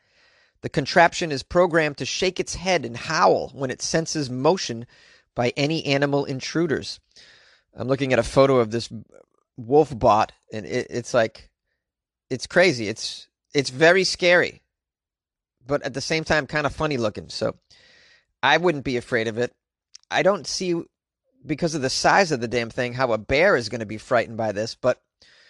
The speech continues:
maybe it's frightening. I don't know. I ha-, have to see it in action. There's no video of it.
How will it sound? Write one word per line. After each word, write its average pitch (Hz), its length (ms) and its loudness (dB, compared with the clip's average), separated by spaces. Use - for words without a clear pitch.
maybe 175 240 2
it's 214 100 4
frightening. 208 380 4
I 135 160 -2
don't 165 100 0
know. 180 80 4
I 139 80 4
ha-, 151 80 4
have 143 220 2
to 165 80 -8
see 175 200 -4
it 139 60 -2
in 135 120 -10
action. 139 360 -2
There's 117 160 -8
no 143 120 -4
video 131 360 0
of 98 220 -6
it. 110 120 -8